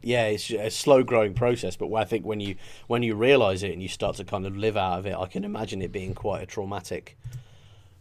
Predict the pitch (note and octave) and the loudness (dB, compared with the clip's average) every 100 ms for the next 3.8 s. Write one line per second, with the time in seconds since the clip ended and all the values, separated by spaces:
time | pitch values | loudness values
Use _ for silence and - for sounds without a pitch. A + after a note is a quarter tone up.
0 | - - - C3 B2 F2+ F2+ - - D#3+ | -20 -20 -2 0 0 -2 -10 -12 2 4
1 | A#2+ A#2 B2 A#2+ G#2+ G2 F#2+ G2+ F#2+ G2 | 4 -2 -2 -2 0 -2 -4 -6 -8 -6
2 | G#2+ F2+ F#2 F#2+ F#2 F#2 - F#2+ D2+ F2 | -6 -6 -8 -8 -8 -8 -6 -4 -4 -4
3 | G#2+ G2+ - F#2+ F2 F2+ F2+ F2 | -4 -4 -4 -6 -6 -6 -8 -8